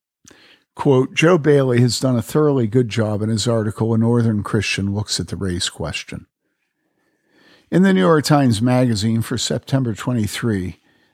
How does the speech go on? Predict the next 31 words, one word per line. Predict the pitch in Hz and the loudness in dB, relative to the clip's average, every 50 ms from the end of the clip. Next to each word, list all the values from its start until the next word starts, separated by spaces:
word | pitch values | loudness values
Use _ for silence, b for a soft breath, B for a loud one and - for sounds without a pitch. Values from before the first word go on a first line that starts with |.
| _ _ - | _ _ 0
there | 139 147 147 | 2 4 4
is | 147 127 - | 2 2 2
an | 139 131 - - | -2 -2 -2 -4
excellent | - 160 - - - - 139 131 113 - - | -6 -6 -4 -4 -2 0 0 0 -2 -2 -2
article | 123 123 117 117 110 - - 107 107 | -2 -2 0 -2 -2 -4 -4 -4 -2
written | 113 117 120 - - 120 | -2 -2 -2 -2 -2 -2
by | 113 113 107 | -2 -2 0
a | 110 110 | -2 -2
Southern | 107 - - 135 131 120 120 120 117 | 0 0 0 0 2 2 2 2 2
Negro | 113 113 107 101 110 107 - - - | 2 0 0 0 -2 -2 -2 -2 -4
educator | 120 110 104 110 98 - 107 98 92 98 107 | -4 -4 -4 -4 -2 -2 -2 0 0 -2 -4
which | 104 - 117 113 - | -2 -2 -2 -2 -2
should | - - 135 127 117 | -2 -2 -2 -2 0
be | 143 131 123 | 2 2 2
read | 113 120 135 135 123 101 98 104 | 2 2 0 0 0 0 -2 -6
by | 113 107 104 | -8 -6 -6
all | 113 113 117 123 | -4 -2 -2 -2
thoughtful | 117 - - 113 110 - - - - 101 98 | -2 -2 -4 -6 -6 -6 -8 -10 -14 -14 -14
Christians. | - - - 101 87 - - - - - - - - - - b b b b b b b b b b b b | -12 -10 -10 -8 -8 -8 -8 -10 -12 -16 -16 -16 -18 -18 -18 b b b b b b b b b b b b
Among | - 143 147 160 180 190 | -2 0 2 2 4 4
other | 185 185 180 180 160 | 4 4 4 4 2
things, | 120 - - 127 98 107 110 107 | 2 0 -2 -4 -4 -4 -4 -4
he | - 127 123 | -2 -2 -2
says, | - - 139 127 120 - | 0 0 0 0 -2 -2
quote, | - - 143 131 123 | -2 0 0 0 0
"The | - 135 | -2 -4
reasons | 135 156 170 202 185 131 156 147 127 117 107 107 | -2 -2 0 0 0 0 0 0 0 0 0 0
they," | 120 135 135 113 90 92 98 107 117 - _ _ | 2 2 2 2 0 -2 -4 -4 -6 -6 _ _
meaning | - - 104 104 104 92 90 95 | -8 -6 -4 -4 -4 -4 -6 -6
Southerners, | 92 - - 113 104 90 92 - - - - - - - - b b b b b b b b b | -6 -4 -4 -4 -4 -4 -8 -10 -10 -12 -12 -10 -12 -12 -12 b b b b b b b b b
"give | - 175 185 180 147 120 107 110 113 - - | 0 2 2 4 2 0 0 -4 -8 -10 -14